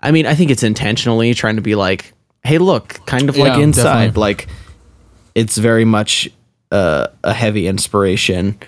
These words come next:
Speaker 1: Uh, that much is,
Speaker 2: Definitely.
Speaker 1: like, pretty apparent. Um,
Speaker 2: Yeah, it seems like it's kind of trying to, to, um, turn Inside into a genre rather than just a single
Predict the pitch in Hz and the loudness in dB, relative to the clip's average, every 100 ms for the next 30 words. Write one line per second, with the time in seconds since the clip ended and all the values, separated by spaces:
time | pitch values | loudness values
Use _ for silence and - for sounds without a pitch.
0 | _ _ - - 95 87 78 - 120 104 | _ _ -6 -2 0 0 0 0 0 0
1 | 113 101 104 92 - - 101 95 - - | 0 0 0 0 -2 -2 0 0 0 0
2 | 101 98 107 - - _ _ _ - 104 | 0 2 0 -2 -10 _ _ _ -4 -2
3 | 95 82 98 - _ _ _ _ - 131 | 0 -2 -6 -8 _ _ _ _ -2 2
4 | 139 - 180 170 160 147 160 135 123 135 | 2 0 0 0 0 0 -2 -4 -4 -2
5 | 127 120 131 120 110 110 - - _ - | -2 -2 -2 0 -2 -4 -14 -20 _ -20
6 | - - 120 113 110 104 104 101 98 - | -12 -4 0 2 2 0 -2 -2 -6 -10
7 | _ _ _ _ _ _ _ _ - 101 | _ _ _ _ _ _ _ _ -8 -4
8 | 101 90 55 - _ _ - 123 - 127 | -4 -6 -10 -14 _ _ -14 -6 -4 -2
9 | 117 107 117 104 104 101 107 101 101 104 | -2 -2 -2 -4 -6 -6 -6 -6 -4 -4
10 | 101 101 85 - - 80 73 69 - - | -4 -6 -12 -10 -8 -8 -10 -14 -6 -6
11 | - - - - - - | -4 -4 -4 -6 -14 -16